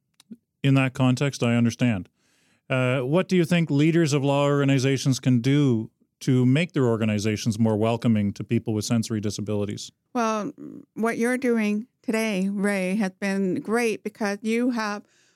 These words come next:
Speaker 2: quite freely admitted, "This is who I am. I can't possibly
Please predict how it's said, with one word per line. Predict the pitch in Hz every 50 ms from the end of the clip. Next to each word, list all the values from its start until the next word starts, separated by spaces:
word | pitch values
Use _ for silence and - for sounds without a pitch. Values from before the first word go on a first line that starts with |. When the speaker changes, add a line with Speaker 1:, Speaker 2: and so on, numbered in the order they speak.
| _ _ _
Speaker 2:
quite | - 233 220 220 226 226 - _
freely | - 262 247 262 285 285 269 262
admitted, | 247 233 240 220 208 190 196 214 254 302 - _ _ _ _ _
"This | 277 294 285 -
is | 427 359 -
who | 339 269
I | 240 233 220 208
am. | 196 180 170 170 180 247 302 - _ _ _ _ -
I | - 220 247 277
can't | - - 339 294 277 - -
possibly | - 247 226 226 269 - 330 294 - 202 190 190 202 220 226